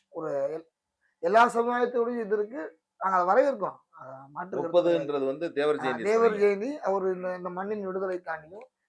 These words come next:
Speaker 1: இந்த தேச விடுதலைக்காண்டியும் வந்து, ஆ, ம-, குரல் கொடுத்தவர், விடுதலைக்காண்டி வந்து பல்வேறு விஷயங்களை முன்னிறுத்தியவர்.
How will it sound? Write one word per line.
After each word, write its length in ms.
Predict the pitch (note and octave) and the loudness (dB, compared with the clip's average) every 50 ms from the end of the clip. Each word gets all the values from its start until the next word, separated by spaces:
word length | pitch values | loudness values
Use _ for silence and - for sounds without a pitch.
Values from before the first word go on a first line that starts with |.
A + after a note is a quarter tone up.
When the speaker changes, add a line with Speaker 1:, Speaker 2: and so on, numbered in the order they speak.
| _ _ | _ _
Speaker 1:
இந்த 180 | F#3+ F#3 F3 | -8 -8 -4
தேச 320 | E3 F#3+ A3+ A#3 G3+ A#3 G#3+ | -2 -2 -2 -2 0 0 -2
விடுதலைக்காண்டியும் 720 | F#3+ F#3 F#3 F#3+ F3+ F3 E3+ E3 E3+ D#3+ D#3 D#3 D#3+ D#3+ | 0 0 -2 -2 -2 -2 -4 -4 -8 -8 -8 -8 -10 -10
வந்து, 580 | D3 C#3+ C#3+ D#3+ G3 A#3+ G#3 D#3 D3 C#3 C3+ C3+ _ _ _ _ _ _ _ _ - | -12 -12 -10 -8 -6 -6 -6 -6 -6 -8 -10 -12 _ _ _ _ _ _ _ _ -6
ஆ, 720 | E3+ E3 D#3 D#3 D3+ D3 C#3+ C#3 C#3 C3+ C#3+ D3 D#3 - _ - F3+ | -4 -2 0 0 0 -2 -4 -8 -12 -12 -14 -16 -18 -20 _ -8 -4
ம-, 280 | F3 E3+ E3+ E3 E3+ - - | -2 -2 -2 -2 -4 -8 -2
குரல் 240 | G3+ G3+ G#3 G3+ F#3+ | 0 2 2 2 0
கொடுத்தவர், 360 | F#3 F3+ E3 F3+ G3 G3+ G3 | -2 -4 -4 -4 -4 -4 -2
விடுதலைக்காண்டி 520 | F#3 G3 G3+ G3 F#3 F3+ F3 E3+ E3+ F#3 | 0 0 0 0 -2 -2 -4 -4 -4 -4
வந்து 200 | F#3 E3 E3+ F3+ | -6 -6 -8 -10
பல்வேறு 320 | F3+ E3 D#3+ E3+ F3 E3+ D#3 | -10 -10 -10 -8 -8 -10 -10
விஷயங்களை 460 | D3+ C#3 E3 E3+ E3+ D#3+ D3+ D3+ D3+ | -12 -16 -16 -14 -12 -10 -12 -12 -14
முன்னிறுத்தியவர். 760 | C#3+ C#3+ D#3 E3 F3+ - - _ C#3 C3+ B2+ B2+ - - - | -16 -20 -20 -20 -20 -20 -20 _ -20 -20 -20 -20 -20 -20 -20